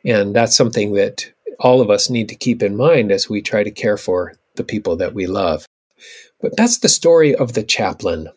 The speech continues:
the capellan. And I think it's important to retain. There are now Jewish chaplains and secular humanist chaplains and Muslim chaplains and Buddhist chaplains galore. And so I, I invite you to think about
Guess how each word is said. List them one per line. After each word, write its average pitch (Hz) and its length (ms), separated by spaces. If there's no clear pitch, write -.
the 147 80
capellan. 98 760
And 113 500
I 170 120
think 214 240
it's 208 160
important 131 440
to 120 100
retain. 95 600
There 165 220
are 185 140
now 147 280
Jewish 156 560
chaplains 151 720
and 101 160
secular 151 540
humanist 175 560
chaplains 123 720
and 98 180
Muslim 147 400
chaplains 127 680
and 101 280
Buddhist 160 360
chaplains 135 540
galore. 127 680
And 123 200
so 127 480
I, 156 360
I 156 140
invite 165 580
you 113 200
to 117 140
think 156 320
about 92 460